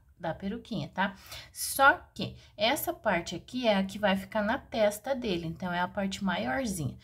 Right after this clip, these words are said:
O restante a gente vai começar a fazer diminuições dessas tiras aqui, mas eu vou explicar. Então, no caso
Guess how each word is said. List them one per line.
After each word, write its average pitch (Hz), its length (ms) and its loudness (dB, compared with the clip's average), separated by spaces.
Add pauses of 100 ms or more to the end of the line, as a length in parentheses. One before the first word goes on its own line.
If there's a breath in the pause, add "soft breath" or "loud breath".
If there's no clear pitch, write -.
(160 loud breath)
O 190 60 -8
restante 190 560 0
a 220 40 -4
gente 220 280 -4
vai 185 240 0
começar 196 440 -2
a 190 60 0
fazer 202 380 -4 (240 loud breath)
diminuições 226 840 2
dessas 220 480 -4
tiras 202 400 -4
aqui, 254 440 -8
mas 202 160 -6
eu 170 120 -6
vou 147 260 -10
explicar. - 560 -4 (320 loud breath)
Então, 262 180 4
no 339 80 4
caso - 380 2